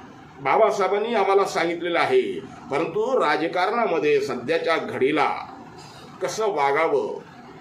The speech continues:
ह्यासाठी प्रकाश आंबेडकरांनी, मला वाटतं, ते एक प्रकारचं पंचशील घालून दिलेलं आहे.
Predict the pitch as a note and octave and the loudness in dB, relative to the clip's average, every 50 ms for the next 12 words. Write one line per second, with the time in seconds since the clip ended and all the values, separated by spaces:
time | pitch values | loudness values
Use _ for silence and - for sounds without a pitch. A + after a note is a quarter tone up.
0 | - - - - - - - - A2+ D3 F3 F3+ D#3 - D3+ C3+ B2 C3 E3+ G#3+ | -20 -20 -20 -20 -20 -20 -14 -6 -2 0 0 0 0 0 -2 -2 -2 -2 -4 -4
1 | - D3 C#3 B2+ C#3 C3+ C3 C3+ B2 A#2+ A#2 A#2+ A#2 - B2 A#2 G2+ G2+ A2 G#2+ | -4 -4 -4 -2 -2 -4 -2 -4 -4 -4 -2 -4 -2 -2 -4 -4 -4 -4 -4 -2
2 | A2+ F3+ - - - - - - - - - - - - G#2 C3 D3 E3 E3+ D3 | -2 -2 -2 -4 -6 -12 -16 -18 -18 -18 -20 -20 -16 -10 -4 0 2 2 4 4
3 | C3 B2+ A#2+ G2 - B2+ - - - E3 D3+ D3+ - - C#3+ C3 C3+ C3+ C3 - | 2 0 0 -2 -4 -2 -2 -2 -2 -2 -2 -2 -2 -4 -4 -2 -2 -2 -2 -2
4 | - C3 A#2 - B2 A#2+ A#2+ A#2+ A#2+ A#2 - B2 G#2+ G2+ F#2+ F2+ F#2 G2 G2+ G2 | -2 -2 -2 -2 -2 -4 -2 -2 -4 -4 -4 -6 -6 -8 -8 -8 -8 -8 -6 -8
5 | F#2+ F2+ F2+ F2 E2+ F2 E2 - - - D#2+ D2+ C2+ - - | -8 -8 -10 -12 -12 -12 -10 -10 -10 -10 -10 -10 -12 -12 -14